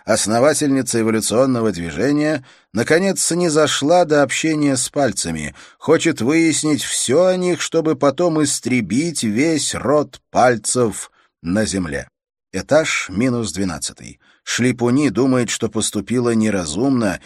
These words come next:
не вняв советом сто третьего раньше.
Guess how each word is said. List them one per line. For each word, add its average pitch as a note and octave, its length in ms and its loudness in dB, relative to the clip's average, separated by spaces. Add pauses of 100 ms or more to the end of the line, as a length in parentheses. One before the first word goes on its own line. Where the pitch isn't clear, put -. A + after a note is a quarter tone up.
(140)
не A2+ 200 0
вняв G#2+ 360 0
советом G2+ 500 -2
сто F2+ 220 -6
третьего F#2 500 -6
раньше. C#2 460 -6